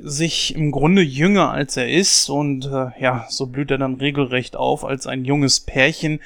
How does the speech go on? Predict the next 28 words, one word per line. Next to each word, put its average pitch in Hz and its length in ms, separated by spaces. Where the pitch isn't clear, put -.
ihm 160 160
über 156 80
den 147 320
Weg 151 220
läuft 147 400
und 143 360
die 156 100
sich 160 280
ein 170 160
bisschen 151 300
genauer 143 420
kennenlernen. 120 920
Naja, 139 360
und 131 120
es 127 180
kommt 160 280
halt 147 180
eben, 147 280
wie 135 40
es - 160
kommen 135 240
muss. 160 300
Seine 135 200
Frau, 131 520
äh, 135 400
stellt 151 420
seine 143 300
neuen 139 640